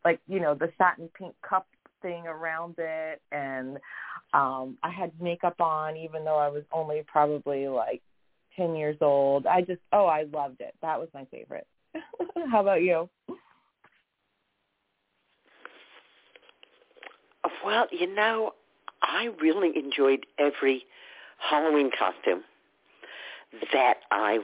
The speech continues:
Speaker 2: wore. And when I was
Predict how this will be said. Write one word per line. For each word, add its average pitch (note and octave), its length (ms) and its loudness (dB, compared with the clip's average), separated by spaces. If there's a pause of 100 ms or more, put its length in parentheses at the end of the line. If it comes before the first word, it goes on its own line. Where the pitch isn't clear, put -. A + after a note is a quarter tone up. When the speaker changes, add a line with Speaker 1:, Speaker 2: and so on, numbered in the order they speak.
Speaker 2:
wore. E2 400 0 (800)
And A#2+ 480 4 (1300)
when C3 320 4
I E3 100 2
was G3+ 120 2